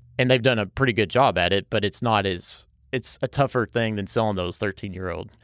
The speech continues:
And so you have to pull the Band-Aid off, and they were smart where they did it early, and they had a long-term plan to, to kinda transition from that and eventually, you know, that's gonna be their profile. But, uh,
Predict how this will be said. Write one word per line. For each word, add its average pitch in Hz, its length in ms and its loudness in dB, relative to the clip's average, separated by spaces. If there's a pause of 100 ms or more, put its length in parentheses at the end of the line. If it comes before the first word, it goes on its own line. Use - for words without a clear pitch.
(320)
And 113 100 -6
so - 80 0
you 127 60 6
have 135 80 2
to - 80 -6
pull 143 160 2
the 113 80 2
Band-Aid 101 380 2
off, 95 180 0
and 120 80 2
they 139 140 4
were 113 120 2
smart 117 380 0
where 101 100 0
they 95 120 0
did 95 160 0
it 87 100 -2
early, 92 380 0
and 95 100 -4
they 104 60 2
had 104 120 2
a 87 60 0
long-term 92 540 -2
plan 90 440 0 (160)
to, 95 340 0 (100)
to 87 440 0 (140)
kinda 98 180 0
transition 92 640 -2
from 90 260 -6
that 90 280 0 (160)
and 98 400 -2 (400)
eventually, 104 420 0 (140)
you 104 100 -2
know, 95 80 -2
that's 101 240 0
gonna 98 160 0
be 95 140 2
their 90 140 0
profile. 87 520 -2
But, 87 220 -4 (600)
uh, 87 300 -2